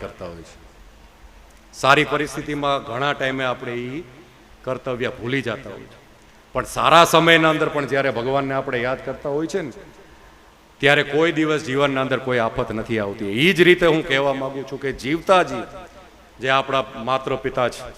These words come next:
એને તો આપણે પૂરો માન સન્માન દેતા હોય, પણ પચાસ વર્ષ વીયા ગયા હોય અને આજે પણ સેવાકીય પ્રવૃત્તિના અંદર પચાસ વર્ષ ગિયા ગયા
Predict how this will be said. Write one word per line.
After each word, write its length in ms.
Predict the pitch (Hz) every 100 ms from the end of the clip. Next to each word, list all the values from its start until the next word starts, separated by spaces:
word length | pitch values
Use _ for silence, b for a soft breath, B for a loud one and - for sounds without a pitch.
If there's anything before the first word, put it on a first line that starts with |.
| - 120 - -
એને 160 | 113 117
તો 100 | 120
આપણે 220 | 117 123
પૂરો 280 | 120 127 127
માન 240 | 117 120
સન્માન 320 | 113 117 120
દેતા 260 | 107 117 123
હોય, 140 | 110 107
પણ 80 | 120
પચાસ 560 | - 127 165 165 160
વર્ષ 300 | 147 151 151
વીયા 280 | 120 139 147
ગયા 240 | 139 139 135
હોય 360 | 131 165 131 - B B B 135
અને 140 | 139
આજે 400 | 139 160 160 175
પણ 320 | 170 139 117 92 - - -
સેવાકીય 560 | - 165 190 190 185 175
પ્રવૃત્તિના 640 | 165 170 165 156 151 147
અંદર 340 | 143 143 139 139
પચાસ 420 | 139 151 151 143
વર્ષ 240 | 143 143 143
ગિયા 320 | 147 143 147
ગયા 340 | 139 139 131